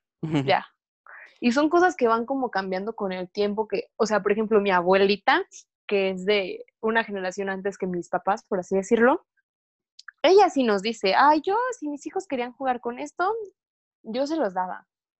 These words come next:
Speaker 2: Si se querían vestir de rosa, una playerita rosa, a mí no me molestaba, se las ponía". Y ya no está, o sea, sí influye mucho el que sea de las generaciones, pero ya no tan, tanto de generaciones, sino también la persona.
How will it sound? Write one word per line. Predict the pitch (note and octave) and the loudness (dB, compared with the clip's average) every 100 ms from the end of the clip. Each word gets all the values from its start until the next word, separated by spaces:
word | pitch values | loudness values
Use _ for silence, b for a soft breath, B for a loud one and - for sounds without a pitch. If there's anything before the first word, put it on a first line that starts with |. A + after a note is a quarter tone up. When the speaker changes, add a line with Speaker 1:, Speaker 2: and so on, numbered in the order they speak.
| _ | _
Speaker 2:
Si | - A3+ G#3+ G3+ | -10 -6 -4 -6
se | - G#3 | -6 -2
querían | A#3+ C#4+ | 0 2
vestir | D#4 D4 D4 C#4+ | 0 -2 -2 2
de | C4 A3+ | 4 4
rosa, | A#3 C4+ D#4 | 4 0 2
una | C4 B3+ C4 | 0 -2 -2
playerita | G#3+ F#3+ A3+ - C4 | -2 -2 -6 -4 -2
rosa, | C4+ - - | -2 -2 -2
a | D#4+ | 0
mí | G4 | 2
no | G#4 | 2
me | |
molestaba, | G4 G4+ - G#4+ F4 | 2 2 4 6 4
se | B3 | 2
las | B3 - | -4 -4
ponía". | D#4+ F#4+ - _ _ _ _ _ _ _ _ _ | -6 -6 -10 _ _ _ _ _ _ _ _ _
Y | C4 C#4 | -6 -2
ya | D#4+ | -2
no | E4 F4 | -2 -4
está, | E4+ D#4+ D#4 B3 | -4 -2 -2 -2
o | |
sea, | A#3+ A3+ | -2 -2
sí | - B3+ D4 | -4 -6 -4
influye | D4+ C#4+ C4 | -2 -4 -4
mucho | A#3+ A3+ A#3 | -4 -6 -6
el | |
que | G#3 | -6
sea | F#3 F#3+ | -6 -4
de | F#3+ | -6
las | F#3 F3+ | -8 -10
generaciones, | F#3 F3 E3+ - F#3+ G#3+ D#4 _ _ _ _ _ | -10 -8 -8 -6 -4 -4 -8 _ _ _ _ _
pero | C4+ C#4+ C#4+ | 2 4 4
ya | A#3 | 2
no | A#3+ A#3 | 0 -2
tan, | G#3 G3+ _ _ _ _ - | -2 -2 _ _ _ _ -2
tanto | A#3+ A#3+ B3 | 0 0 0
de | A#3 | 0
generaciones, | G3+ F#3 G3 C4+ A#3+ - | -2 -6 -8 -8 -10 -6
sino | G3 | -4
también | G#3 G#3 G#3 | -2 0 0
la | G3+ F#3 | -2 -4
persona. | E3+ G3+ B3+ G#3 | -6 -6 -6 -6